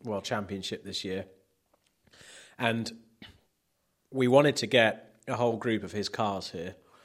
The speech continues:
for a number of reasons, to go out on circuit and effectively have, you know, six or seven of Ayrton Senna's most well-known cars out on circuit. For a number of reasons, we couldn't get all the cars here to run. Um, and actually, the,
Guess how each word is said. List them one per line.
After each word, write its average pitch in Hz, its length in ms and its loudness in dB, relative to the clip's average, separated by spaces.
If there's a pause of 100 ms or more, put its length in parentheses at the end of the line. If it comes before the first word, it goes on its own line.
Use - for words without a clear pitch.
(520)
for - 120 -8
a 120 40 -2
number 123 360 4
of 117 80 0
reasons, 117 340 0
to 127 60 -2
go 120 100 6
out 117 160 6
on 101 120 -4
circuit 101 380 0
and 95 80 -8
effectively 107 380 -4
have, 104 160 -4
you 104 60 -6
know, 98 100 -4
six - 360 -2
or 113 60 -6
seven 101 320 -2
of 101 120 -2
Ayrton 101 260 -2
Senna's 95 560 -4
most 101 220 -8
well-known 98 260 -4
cars 95 320 -6
out 92 100 -4
on 90 60 -14
circuit. 95 500 -8 (800)
For - 140 -6
a - 20 -2
number 127 240 2
of 113 80 0
reasons, 101 400 -4
we 104 120 -8
couldn't 104 300 -8
get 104 320 -4
all 104 140 -8
the 98 80 -10
cars 95 400 -6
here 90 320 -6 (540)
to 107 120 -4
run. 95 340 -4 (760)
Um, 104 360 -2 (760)
and 120 100 0
actually, 120 520 0
the, 104 200 0